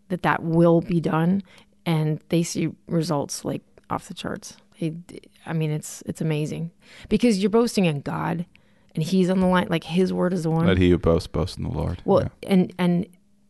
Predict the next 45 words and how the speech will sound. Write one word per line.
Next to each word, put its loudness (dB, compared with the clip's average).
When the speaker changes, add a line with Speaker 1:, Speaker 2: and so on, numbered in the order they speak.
Speaker 1:
he's -2
the 2
one 2
that -8
said 2
all 4
these 0
things. 0
He 2
said -2
to -2
go 2
heal 2
the -2
sick, -4
and 0
he's 2
gonna 2
back -2
you 0
up -2
when 0
you 0
do 0
that. -4
That's, -4
that's -4
the -6
thing 0
that -2
we, 0
I -12
think, -6
need -4
to -8
grasp, -8
uh, -6
as -8
maybe -2
Catholics. -8
I 0
don't 2
know, -2
but -2
just -6